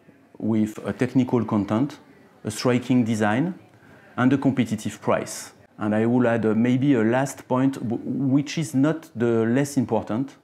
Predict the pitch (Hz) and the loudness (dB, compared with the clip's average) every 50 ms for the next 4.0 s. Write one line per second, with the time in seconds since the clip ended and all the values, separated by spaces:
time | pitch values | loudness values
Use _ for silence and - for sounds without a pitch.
0 | _ _ - 107 113 110 - 156 147 131 120 131 131 131 - 160 165 165 - - | _ _ -6 -6 -6 -2 0 -2 0 0 0 0 -2 0 0 -2 -2 -2 -6 -8
1 | 113 104 117 113 110 113 - - 110 107 110 107 - - 151 143 135 135 135 139 | -2 0 2 2 0 -2 -4 -8 -2 -2 -2 -2 0 0 0 2 2 2 2 0
2 | 135 - - - - 117 107 101 101 117 123 123 127 127 135 135 131 107 104 104 | -2 -6 -12 -6 -4 -4 -4 -2 -2 0 2 2 2 4 4 4 4 4 2 2
3 | 104 107 101 101 135 139 135 - - 127 120 - - 113 110 113 117 123 135 143 | 2 0 0 0 -2 -2 -2 -2 -4 -4 -4 -2 -2 0 0 2 2 0 0 -2